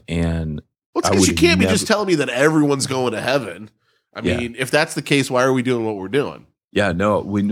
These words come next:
Speaker 1: when you, uh, when you asked, I was like, "Well done, Pete. I would have never thought to have asked that question." And, um, it was his, you guys gotta listen to that pod. I mean, you gotta listen for John. I think we let him go almost an hour on a thirty
Speaker 2: No,
Speaker 1: minute podcast.
Speaker 2: it was only, like, forty, forty-five.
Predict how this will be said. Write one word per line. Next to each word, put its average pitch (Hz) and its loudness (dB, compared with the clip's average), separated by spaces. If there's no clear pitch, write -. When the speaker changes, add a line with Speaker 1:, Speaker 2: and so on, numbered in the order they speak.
Speaker 1:
when 95 0
you, 131 4
uh, 82 0
when 92 0
you 127 4
asked, 107 -2
I 80 -8
was - -8
like, - -18
"Well 104 -2
done, 95 2
Pete. 90 0
I 98 4
would 92 4
have 85 0
never 101 2
thought 87 -2
to 87 -2
have 80 -4
asked 78 -4
that 76 -8
question." 78 -6
And, 80 -4
um, 78 -6
it 85 0
was 98 2
his, 98 2
you 104 2
guys 143 2
gotta 87 -2
listen 76 -4
to 73 -12
that 76 -14
pod. 71 -6
I 76 -4
mean, 90 2
you - 0
gotta 143 2
listen 113 2
for 90 -2
John. 85 -2
I 127 0
think 214 0
we 135 4
let 92 2
him 117 2
go 117 0
almost 85 -2
an 82 -4
hour 101 -2
on 80 -4
a 82 -6
thirty 87 2
Speaker 2:
No, 87 2
Speaker 1:
minute 82 -2
podcast. 80 2
Speaker 2:
it - 0
was 85 0
only, 78 -2
like, 62 -12
forty, 69 -12
forty-five. - -16